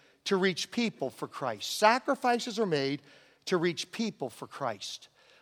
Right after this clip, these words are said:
Uh, sacrifices in finances, in time, in energy, in flexibility. Now, here's the hardest one. This is the hardest one of all. In openness to change.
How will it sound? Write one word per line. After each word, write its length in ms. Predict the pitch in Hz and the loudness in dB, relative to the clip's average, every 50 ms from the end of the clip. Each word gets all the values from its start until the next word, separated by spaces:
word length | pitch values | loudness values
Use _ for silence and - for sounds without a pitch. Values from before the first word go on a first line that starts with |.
| _ - | _ 0
Uh, 60 | 147 | 0
sacrifices 840 | - - 226 208 208 - 208 185 - 214 202 190 190 - - 175 165 | 6 10 10 10 10 10 4 2 6 6 6 6 6 2 -2 -2 -2
in 80 | 185 170 | -2 -2
finances, 920 | - - 208 190 190 185 170 147 123 131 139 - - - - - - - - - | 4 6 6 6 6 4 2 -2 -4 -6 -10 -12 -14 -14 -16 -18 -20 -18 -12 -6
in 160 | 160 139 139 | -4 -4 -4
time, 580 | - - - 196 196 190 175 156 135 120 107 104 98 _ _ _ _ _ _ _ _ - | -4 0 4 6 8 8 8 6 4 0 -6 -12 -18 _ _ _ _ _ _ _ _ 4
in 160 | 160 170 180 | 6 8 10
energy, 520 | 190 208 202 190 165 120 - 135 113 110 - _ _ _ _ _ _ _ - | 10 8 8 6 2 0 -4 -6 -6 -8 -12 _ _ _ _ _ _ _ 2
in 140 | 180 175 175 | 2 2 2
flexibility. 840 | - - 220 226 220 - - 214 180 185 208 196 165 135 123 113 107 - _ _ _ - - | 4 8 8 8 8 8 0 0 4 4 4 4 4 0 -2 -8 -14 -18 _ _ _ 0 2
Now, 100 | 190 180 | 4 4
here's 240 | 165 240 240 180 | 4 2 0 2
the 100 | - 196 | 2 0
hardest 360 | 160 165 180 165 143 131 - - | 4 4 2 2 2 -2 -8 -10
one. 140 | 113 110 135 | -12 -4 -4
This 160 | 214 208 - | -4 -2 -2
is 80 | 196 160 | -4 -4
the 100 | 170 147 | -4 -4
hardest 400 | - - 185 185 175 175 - - | -2 0 0 0 0 -2 -6 -4
one 100 | 170 156 | -6 -4
of 100 | 139 139 | -4 -4
all. 240 | 120 104 101 - _ _ _ - - - - - _ _ _ - | -6 -6 -8 -14 _ _ _ -20 -20 -20 -20 -20 _ _ _ 0
In 200 | 190 190 185 180 - - - | 2 2 2 2 -2 4 8
openness 720 | 208 226 240 - - - 180 160 151 147 139 127 - - | 8 8 8 6 2 -4 -2 -2 -2 -2 -4 -4 -6 -10
to 140 | - - 131 | -8 -8 -8
change. 760 | - - - 151 139 135 123 107 98 - - - - - - | -6 -6 -4 -4 -6 -6 -8 -12 -16 -20 -20 -20 -20 -20 -20